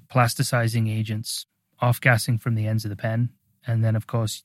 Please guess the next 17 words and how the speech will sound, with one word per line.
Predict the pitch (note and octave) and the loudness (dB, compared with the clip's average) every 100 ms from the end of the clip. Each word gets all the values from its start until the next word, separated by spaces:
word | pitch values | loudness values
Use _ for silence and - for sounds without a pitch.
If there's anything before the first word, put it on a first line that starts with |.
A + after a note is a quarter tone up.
| - | -10
the | |
crazing | A2+ - A2 A2 A#2 | -6 -4 -2 2 2
starts | A#2 C3 B2+ - - - | 2 2 2 0 -6 -10
because | - B2 A2+ | -6 -4 -4
the | - | -2
plasticizers | B2 A2+ - A#2+ B2 B2 B2 | -2 -2 -4 -6 0 0 2
are | B2+ | 2
no | B2 B2 | 2 2
longer | B2+ B2 | 0 0
there. | B2 B2 C3+ - _ _ _ _ _ | -2 -2 -4 -6 _ _ _ _ _
And | - A#2 A2+ A2+ A2 | 2 4 6 4 4
that | B2 C3 - | 6 4 4
off-gas | B2+ C3 - A2+ A2 - - - _ _ _ _ | 4 6 2 0 0 -2 -6 -8 _ _ _ _
will | B2+ B2 | 2 4
actually | A#2+ - A#2+ | 4 2 -2
spread | G#2 - - A#2 A#2 A2+ - _ _ _ _ _ _ - | -2 -4 -2 4 4 4 0 _ _ _ _ _ _ -2
within | A2+ A#2 A2+ A2+ G#2+ | 2 6 6 6 4